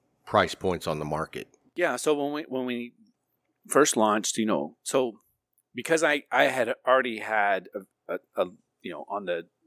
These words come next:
Speaker 2: the manufacturing selling side, I also had a small brand that I started off with called Adrian's, which was named after my son. So it was Adrian's Costa Rican Cigars. So one of the things that we kinda talked about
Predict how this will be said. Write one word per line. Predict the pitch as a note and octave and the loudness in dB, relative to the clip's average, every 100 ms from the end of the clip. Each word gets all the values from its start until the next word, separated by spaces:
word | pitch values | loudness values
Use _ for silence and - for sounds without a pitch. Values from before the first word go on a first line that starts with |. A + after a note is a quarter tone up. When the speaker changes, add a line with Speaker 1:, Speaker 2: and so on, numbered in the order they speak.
| _ | _
Speaker 2:
the | G2 | 0
manufacturing | A2 A2+ A2 G#2 - G#2+ G2 F#2 | 2 0 4 4 4 -2 -4 -6
selling | - A2 G2+ | 0 0 0
side, | F2+ F#2 E2+ | 0 2 4
I | G2 | 4
also | G#2 G#2+ G2+ | 4 4 2
had | G2 F#2 | 4 4
a | |
small | F2+ G2 F#2 | 4 4 4
brand | E2+ F#2+ F#2 F#2 | 4 0 0 0
that | F2+ | 6
I | F#2+ G2 | 8 8
started | - F#2 | 6 4
off | F2 F2+ | 4 4
with | F2 | 0
called | - D#2 - | 0 -2 0
Adrian's, | F#2 G2 F#2+ E3 | 0 0 -2 -2
which | F3+ F3 | -2 -4
was | F2 F2+ | -4 -6
named | F2+ | -4
after | F2 - | -4 -4
my | E2 D#2+ | -10 -10
son. | - E2 D#2 | -8 -8 -10
So | E2+ F#2+ | -6 -2
it | |
was | F2+ | 4
Adrian's | G#2 G#2+ G#2 F2+ | 4 4 2 0
Costa | G2 - | 2 2
Rican | G2 F#2+ | 0 0
Cigars. | F2 D#2+ E2+ D#2+ - - - - - _ _ _ _ _ _ _ _ | -2 2 2 2 -2 -16 -20 -20 -20 _ _ _ _ _ _ _ _
So | - D#3 C3+ C3+ - - _ _ _ | -2 2 4 2 -6 -20 _ _ _
one | B2+ E3 | -2 2
of | F3 | 2
the | C#3+ | 4
things | D3 C3 | 4 4
that | C3+ | 4
we | A#2+ | 2
kinda | C3 A2+ | 4 4
talked | C#3 D#3 - | 6 4 4
about | A2 F#2+ F2+ | 2 4 2